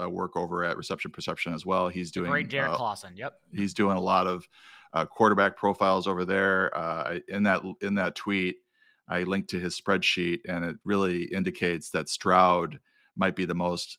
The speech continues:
Speaker 1: accurate, or is the most accurate quarterback of this rookie class, uh, at all phases,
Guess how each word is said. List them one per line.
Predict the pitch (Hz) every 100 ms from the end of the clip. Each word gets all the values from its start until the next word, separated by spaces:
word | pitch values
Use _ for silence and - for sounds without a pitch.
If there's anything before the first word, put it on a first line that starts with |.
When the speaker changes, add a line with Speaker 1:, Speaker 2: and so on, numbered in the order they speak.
| 95
Speaker 1:
accurate, | 87 - 87 85 80 _ _ _ _ -
or | -
is | 107
the | 82
most | 85 85 92
accurate | 85 82 82 80 -
quarterback | - 101 92 87 82
of | 87
this | 80 80
rookie | 92 85 73
class, | - 95 87 80 - - _ _ _
uh, | - 80 78 - -
at | 95
all | 95
phases, | 90 98 90 87 85 -